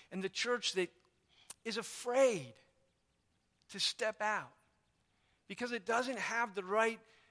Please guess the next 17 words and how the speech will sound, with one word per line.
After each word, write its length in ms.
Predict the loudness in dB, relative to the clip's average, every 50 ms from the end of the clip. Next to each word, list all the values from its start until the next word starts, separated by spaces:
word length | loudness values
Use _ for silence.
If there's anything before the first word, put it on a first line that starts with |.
| _ _ -4
imagination 880 | -2 0 4 6 6 6 6 4 2 2 4 4 4 4 2 0 0 0
saturated 960 | 0 0 0 0 0 -2 -2 -2 -4 -6 -8 -6 -4 -4 -2 -2 -2 -4 -4
with 160 | -6 -8 -10
the 60 | -12
power 760 | -20 -18 -14 -10 -8 -6 -4 -4 -4 -4 -6 -8 -10 -10 -12 -14 -18 -20 -20 _
and 100 | -10 -8
the 60 | -8
presence 560 | -8 -8 -6 -2 -2 -2 -2 -2 -6 -6 -6 -8
of 80 | -8
a 60 | -8
living 340 | -6 -6 -6 -6 -6 -8 -6
God. 340 | -2 -2 0 0 0 -2 -2
And 140 | -4 -6 -6
so 320 | -4 0 0 0 0 -2 -6 -12 -20 -20 -20 -18 _
he 120 | -8 -4
says 400 | -2 2 6 6 8 6 6 4
he, 320 | 0 -4 -6 -8 -10 -14